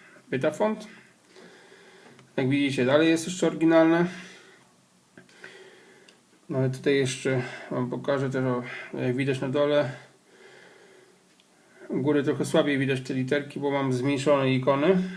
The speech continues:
no ale naprawdę są oryginalne. Jak widać, jest to normalne jeszcze. No i teraz jak klikniemy Betafont,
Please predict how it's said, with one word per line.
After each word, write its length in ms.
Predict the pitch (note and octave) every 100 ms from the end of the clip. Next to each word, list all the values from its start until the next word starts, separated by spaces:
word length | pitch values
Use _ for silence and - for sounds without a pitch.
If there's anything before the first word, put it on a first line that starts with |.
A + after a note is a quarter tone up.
| -
no 160 | F3+ D3+
ale 200 | D3 C#3+
naprawdę 300 | C#3 C3+ C3
są 240 | C3+ C3
oryginalne. 600 | B2 C3+ C#3 D3 E3 F#3+ F#3 - - - _ - - - - - - - _ _ _ _ _ _ _ _ _ _ - - - - - - - - - - - - - - -
Jak 240 | C#3+ B2+ B2
widać, 300 | C#3 C#3 C3
jest 200 | B2+ -
to 60 |
normalne 480 | C3 B2+ B2+ C#3 -
jeszcze. 420 | - - - G#3 - - - - - - - - - - - - - _ -
No 80 | E3
i 80 |
teraz 260 | E3 D#3+ C#3+
jak 120 | C#3
klikniemy 460 | - C3 D3 C#3+ C3+
Betafont, 600 | B2+ - D3 F#3+ G3+ F#3